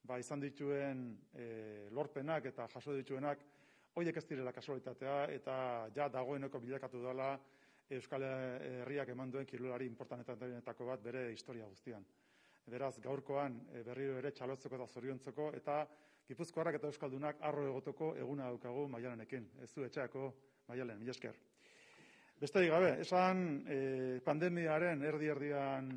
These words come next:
eh, gendela, ez? Ba, izan zen dituztela zuek, eh, txapelak, ez? Eh, bai iazkoan da bai aurtengoan. Eta oraindik ere pandemia,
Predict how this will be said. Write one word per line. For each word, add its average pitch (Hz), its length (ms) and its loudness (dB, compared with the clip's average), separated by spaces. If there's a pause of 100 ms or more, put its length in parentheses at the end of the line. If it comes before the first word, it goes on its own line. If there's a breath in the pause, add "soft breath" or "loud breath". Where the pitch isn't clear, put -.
(260)
eh, 127 280 -6
gendela, 151 580 4
ez? 180 240 -6
Ba, 123 120 0 (680 loud breath)
izan 151 220 -2
zen 143 180 -2
dituztela 135 340 -2
zuek, 143 380 -2
eh, 127 480 -4
txapelak, 175 480 2 (200)
ez? 165 200 -6
Eh, 120 460 -4
bai 131 140 -2 (420)
iazkoan 131 460 -4
da 120 120 -4
bai 127 160 0
aurtengoan. 135 560 -4 (840 loud breath)
Eta 143 260 4
oraindik 151 340 2
ere 156 140 2
pandemia, 143 520 0